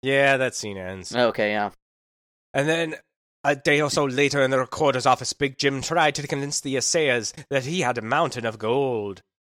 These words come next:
Speaker 1: But, "Where is this place?" they said. But Big Jim's memory had failed him. All he knew was that it was near the cabin.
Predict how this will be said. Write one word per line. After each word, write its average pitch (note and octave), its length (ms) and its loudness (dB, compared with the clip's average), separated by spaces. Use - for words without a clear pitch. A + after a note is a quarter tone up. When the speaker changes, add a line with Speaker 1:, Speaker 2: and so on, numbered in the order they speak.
Speaker 1:
But, G#2 180 -6
"Where D3 200 2
is B3+ 200 4
this G3 180 2
place?" E3 380 2
they D3+ 140 0
said. A2 360 -2
But A#2+ 160 2
Big C#3+ 160 2
Jim's C3 220 0
memory B2 340 -2
had B2+ 160 -2
failed B2 320 -2
him. B2 200 -6
All D#3 160 6
he F#3 140 4
knew F3 340 2
was C#3+ 120 2
that D3+ 120 0
it D3 100 -2
was C#3+ 200 -2
near D3+ 220 0
the B2+ 80 -4
cabin. A2 380 -6